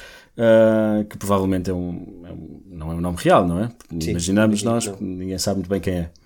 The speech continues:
Speaker 1: Ah, como é que se chama já
Speaker 2: É,
Speaker 1: agora, a
Speaker 2: Satoshi
Speaker 1: pessoa?
Speaker 2: Nakamoto. Será?
Speaker 1: Sa-, Satoshi Nakamoto.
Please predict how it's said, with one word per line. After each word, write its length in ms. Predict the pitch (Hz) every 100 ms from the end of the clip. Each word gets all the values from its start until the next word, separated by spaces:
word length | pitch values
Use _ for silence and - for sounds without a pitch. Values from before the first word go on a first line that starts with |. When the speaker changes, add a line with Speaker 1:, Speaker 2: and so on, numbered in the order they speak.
| _ _ - - - -
Speaker 1:
Ah, 160 | 113
como 160 | 127 143
é 20 |
que 60 | 139
se 80 | -
chama 180 | 160
já 100 | 147
Speaker 2:
É, 20 | 131
Speaker 1:
agora, 160 | 151
a 40 | 165
Speaker 2:
Satoshi 420 | 135 113 139 165
Speaker 1:
pessoa? 160 | 113 107
Speaker 2:
Nakamoto. 540 | 104 104 98 - 90 _ _ _ _ _ _ _
Será? 420 | - - 107 92 98
Speaker 1:
Sa-, 260 | - 92 -
Satoshi 360 | - 104 107 101
Nakamoto. 640 | 90 87 123 143 156 180